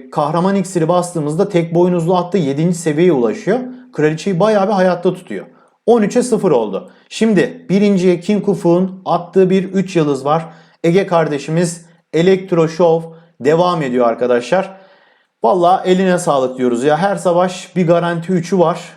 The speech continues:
Nazar değmesin. Allah nazarlardan saklasın. Merkezde hemen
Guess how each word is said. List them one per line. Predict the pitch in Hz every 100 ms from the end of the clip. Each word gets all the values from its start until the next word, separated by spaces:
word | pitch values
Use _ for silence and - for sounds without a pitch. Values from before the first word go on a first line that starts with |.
| -
Nazar | 165 170 170 156
değmesin. | 143 127 123 151 147 -
Allah | 147 160 151
nazarlardan | 147 147 147 143 139 135 123
saklasın. | 123 - - 123 123 127 - - -
Merkezde | 190 196 175 180 160
hemen | 180 170 170